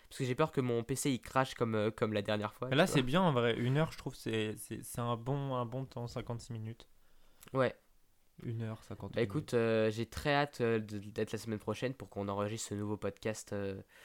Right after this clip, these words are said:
Speaker 1: euh, pour parler de... on parlera, bah, je pense, la semaine prochaine de notre enfance
Speaker 2: Voilà.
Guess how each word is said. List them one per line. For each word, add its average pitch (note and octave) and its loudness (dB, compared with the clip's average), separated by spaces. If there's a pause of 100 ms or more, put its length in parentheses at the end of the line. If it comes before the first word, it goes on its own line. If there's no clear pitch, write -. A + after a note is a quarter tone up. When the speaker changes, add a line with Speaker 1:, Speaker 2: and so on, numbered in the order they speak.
(680)
Speaker 1:
euh, C#2+ -6
pour A2 -8
parler A#2 4
de... C#3+ 0
on C3 -2
parlera, B2+ 4
bah, C#3 4
je B2 -2
pense, D3+ 0
la B2 0
semaine A#2+ -8
prochaine C3+ -2
de A#2+ 0
notre C3+ 0
enfance A2 -2
Speaker 2:
Voilà. B2 2